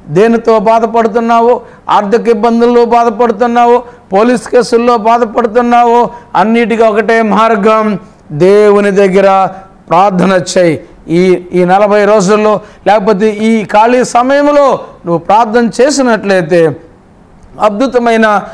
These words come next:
విజయాన్ని సంపాదించుకుంటావు. అలాగే ఇంకో నలభై మనం చూస్తున్నాం.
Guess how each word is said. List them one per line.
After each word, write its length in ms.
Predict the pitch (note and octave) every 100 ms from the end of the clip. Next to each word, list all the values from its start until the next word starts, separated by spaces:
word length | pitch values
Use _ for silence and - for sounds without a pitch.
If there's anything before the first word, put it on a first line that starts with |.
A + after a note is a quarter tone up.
| - -
విజయాన్ని 440 | F#3 G#3 G3+ G3+
సంపాదించుకుంటావు. 1200 | F#3 F#3+ F3+ F#3+ F3+ F#3 E3+ - F3+ F3 F3+ E3+ - - -
అలాగే 300 | F#3 A3+ G#3
ఇంకో 300 | G#3 A3+ B3
నలభై 380 | A#3 A#3 A3+ A#3
మనం 340 | A3+ A3+ A3+ F#3+
చూస్తున్నాం. 640 | A3+ G#3+ A#3 A3+ A#3 A#3